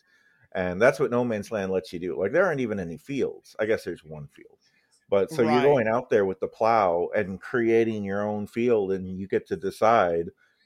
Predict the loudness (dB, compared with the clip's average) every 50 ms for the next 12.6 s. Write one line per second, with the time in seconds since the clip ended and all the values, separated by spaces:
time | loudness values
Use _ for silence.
0 | _ 0 2 2 2 0 -2 -2 -4 -6 -6 _ -10 -8 -4 -2 0 0 2 0
1 | 0 -2 -4 -4 -6 -6 -4 _ -4 -4 -4 -6 _ -2 0 2 2 0 -2 -6
2 | -10 -10 -8 -6 -6 -6 -8 -6 -6 -4 -2 0 -2 -2 -2 -4 -8 -12 -20 -8
3 | _ -2 -2 -2 -2 -4 -4 -2 0 0 0 -2 -4 -10 -10 -12 _ _ -4 -4
4 | -2 -2 -6 -6 -2 -2 -2 -2 -2 -4 -10 _ _ _ -20 -16 _ 4 4 4
5 | 6 4 4 2 2 0 0 2 0 0 2 2 -2 -2 0 0 0 2 0 0
6 | 0 0 -2 -2 0 0 0 2 2 0 0 -2 -4 -6 -8 -10 -12 -14 -12 -10
7 | -10 -10 -10 -12 -16 _ _ _ _ _ _ _ _ _ _ _ _ _ _ -6
8 | -4 -4 -4 -2 0 2 2 4 4 2 2 0 -4 -8 -8 -8 -8 -6 -4 -2
9 | -2 -4 -4 -6 _ -2 -2 0 0 -2 -2 -4 -6 -10 -10 -4 -2 -2 -2 -2
10 | -4 -6 -8 -8 -8 -12 -12 -12 -12 -12 -12 -14 _ _ _ _ -20 -20 _ _
11 | -6 -4 -4 -4 -4 -6 -10 -8 -8 -10 -10 -10 -16 -18 -18 _ -20 -20 _ _
12 | -8 -8 -8 -10 -14 _ -14 -14 -14 -14 -16